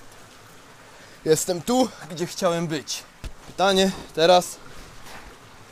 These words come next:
czy to przedzieranie w czymś mi pomogło. Stąd wypływa potok. Ale czy jest tu przejście?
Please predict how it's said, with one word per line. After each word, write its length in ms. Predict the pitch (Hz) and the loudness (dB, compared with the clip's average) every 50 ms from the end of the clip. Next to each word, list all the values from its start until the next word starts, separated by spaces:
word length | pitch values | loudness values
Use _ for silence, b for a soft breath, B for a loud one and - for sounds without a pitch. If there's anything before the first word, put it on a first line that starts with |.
| - - - - - - - - | -20 -20 -20 -20 -20 -20 -20 -16
czy 100 | - - | -16 -8
to 120 | - - 151 | -6 -4 -4
przedzieranie 600 | - - 165 156 151 160 156 165 170 160 156 143 | 0 0 -2 2 2 6 8 8 8 8 4 -2
w 40 | - | -4
czymś 260 | - 165 147 - - | -6 -8 -8 -8 -8
mi 120 | 160 143 | -10 -8
pomogło. 440 | - 151 143 143 139 127 107 101 90 - - - - - - - - - - - - - - - - - - - - - - - - - - - - - - - - - - - - - - - - - - - - - - - - - - - - - - - - - - - - - - - - - - - - - - - - - - | -6 -4 -2 -2 -2 -2 -4 -8 -10 -12 -14 -20 -20 -20 -20 -20 -20 -20 -20 -20 -20 -20 -20 -20 -20 -20 -20 -20 -20 -20 -20 -20 -20 -20 -20 -20 -20 -20 -20 -20 -20 -20 -20 -20 -20 -20 -20 -20 -20 -20 -20 -20 -20 -20 -20 -20 -20 -20 -20 -20 -20 -20 -20 -20 -20 -20 -20 -20 -20 -20 -20 -20 -20 -20 -20 -20 -20 -20 -20 -20 -20 -10 -8
Stąd 380 | - - - 185 196 208 208 | -8 0 4 6 6 6 6
wypływa 540 | 180 170 175 - - 208 202 170 180 170 170 - - - - - - - - - - - - - - - - - - - - - - - - - B B B B B B B - - | 4 0 -2 0 2 2 6 8 8 8 8 4 -6 -18 -20 -20 -20 -20 -20 -20 -20 -20 -18 -18 -20 -20 -20 -20 -20 -20 -20 -20 -20 -20 -20 -20 B B B B B B B 2 8
potok. 420 | 202 202 190 - 131 87 - - - - - - - - - - - - - - - - - - - - - - - - - - - - - - - - - - - - - - - - - - - - - - - - - - - - B B B B B B B B B - - - - - - - - - - - - - - - | 8 8 8 8 2 -4 -4 -10 -12 -14 -16 -18 -20 -20 -20 -20 -20 -20 -20 -20 -20 -20 -20 -20 -20 -20 -20 -20 -20 -20 -20 -18 -18 -16 -16 -16 -20 -20 -20 -20 -20 -20 -20 -20 -20 -20 -20 -20 -20 -20 -20 -20 -20 -20 -20 -20 -18 -18 B B B B B B B B B -16 -18 -18 -18 -18 -18 -20 -20 -20 -20 -20 -20 -20 -16 -12
Ale 180 | 117 110 117 123 | -10 -8 -8 -8
czy 160 | 123 - 151 | -10 -8 -8
jest 220 | 147 151 143 - - | -6 -6 -6 -8 -10
tu 80 | 151 | -12
przejście? 600 | - - - 185 180 190 - - - 233 233 226 | -8 0 2 2 2 2 0 -2 2 2 2 2